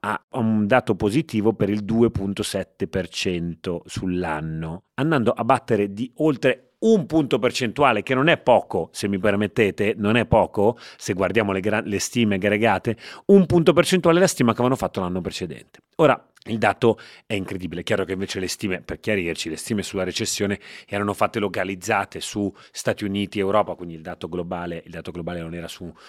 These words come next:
una recessione di stampo, di stampo globale. Però è impressionante, io trovo che sia davvero impressionante questo fatto.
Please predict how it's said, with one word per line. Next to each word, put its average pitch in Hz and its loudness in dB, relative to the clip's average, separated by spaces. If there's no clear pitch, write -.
una 92 -12
recessione 87 -8
di 90 -16
stampo, 87 -10
di 85 -8
stampo 85 -12
globale. 80 -8
Però - 2
è - 0
impressionante, 123 2
io 127 -2
trovo 95 -2
che 90 -14
sia 113 -6
davvero 107 -4
impressionante 101 -10
questo 135 -8
fatto. 120 -2